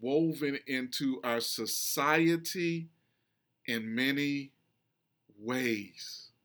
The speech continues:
And because it's woven into our society in so many ways, we often don't realize what it's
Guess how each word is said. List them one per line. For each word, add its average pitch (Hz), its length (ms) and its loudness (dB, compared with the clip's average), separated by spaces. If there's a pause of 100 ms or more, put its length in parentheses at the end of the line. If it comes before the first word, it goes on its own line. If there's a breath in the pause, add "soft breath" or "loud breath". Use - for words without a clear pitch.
(2250 soft breath)
And 160 100 2
because 202 460 8
it's 165 160 2
woven 160 500 2
into 156 360 4
our 139 100 6
society 185 1080 2
in 131 160 -4
so 147 320 0
many 139 340 0
ways, 127 540 0 (440)
we 143 280 0 (100)
often 160 640 4
don't 143 360 0
realize 135 600 4
what 139 220 4
it's 143 280 0